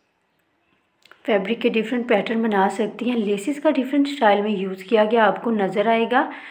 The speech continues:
कहीं पे एक lace use की गई नज़र आएगी, तो कहीं पे different laces आपको यूज़ की गई sleeves की designing में नज़र आएगी। सिंपल से स्लीव की डिज़ाइनिंग के आइडियाज़ भी हैं,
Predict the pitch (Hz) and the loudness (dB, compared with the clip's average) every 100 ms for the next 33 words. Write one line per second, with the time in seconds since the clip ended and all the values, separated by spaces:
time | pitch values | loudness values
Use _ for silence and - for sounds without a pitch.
0 | - - 233 233 220 208 214 220 214 214 | -8 -2 0 4 2 2 0 0 -2 -4
1 | 208 208 208 202 208 208 202 208 202 196 | -6 -6 -6 -2 0 0 2 4 4 4
2 | 226 247 247 208 202 226 214 196 330 359 | 0 -2 -2 -4 -4 -2 -4 -2 0 0
3 | 339 196 196 202 196 190 190 214 190 190 | 2 0 0 0 2 2 0 -4 -4 -6
4 | 190 202 185 190 190 196 190 190 208 185 | -6 -6 -4 -4 -4 -6 -6 -8 -8 -6
5 | 190 185 185 185 208 302 - - - - | -2 -2 -2 -4 -4 -6 -10 -20 -20 -8
6 | 214 196 196 185 185 170 294 302 - _ | -6 -2 0 0 -2 -4 -8 -8 -16 _
7 | _ _ _ _ - 196 185 214 214 247 | _ _ _ _ -6 -6 0 0 2 2
8 | 240 254 254 226 226 220 254 247 214 202 | 2 2 0 -2 -4 -4 -4 -2 0 0
9 | 202 220 233 190 190 190 196 190 196 202 | -2 0 2 2 2 0 -2 -4 -8 -6
10 | 226 247 | -4 -4